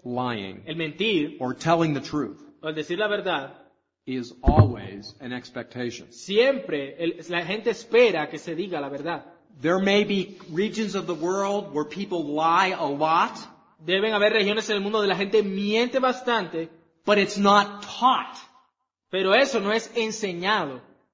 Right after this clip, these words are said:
Speaker 1: The idea of truth-telling
Speaker 2: La idea de decir la verdad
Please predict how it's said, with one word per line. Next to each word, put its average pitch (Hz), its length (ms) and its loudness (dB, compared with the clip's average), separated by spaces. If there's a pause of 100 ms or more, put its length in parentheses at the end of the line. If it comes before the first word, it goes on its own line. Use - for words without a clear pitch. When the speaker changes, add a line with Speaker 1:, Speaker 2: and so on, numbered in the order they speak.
(640)
Speaker 1:
The 180 160 2
idea 226 500 4
of 202 340 2
truth-telling 160 960 2 (220)
Speaker 2:
La 185 260 2
idea 208 400 6
de 240 140 6
decir 214 360 -2
la 240 180 4
verdad 180 680 2